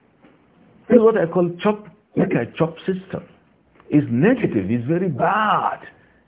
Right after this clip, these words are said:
It's negatively negative. So in Nigeria, my understanding, that is what I call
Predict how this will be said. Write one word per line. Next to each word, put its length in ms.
It's 160
negatively 960
negative. 760
So 120
in 260
Nigeria, 840
my 320
understanding, 840
that 120
is 80
what 220
I 140
call 440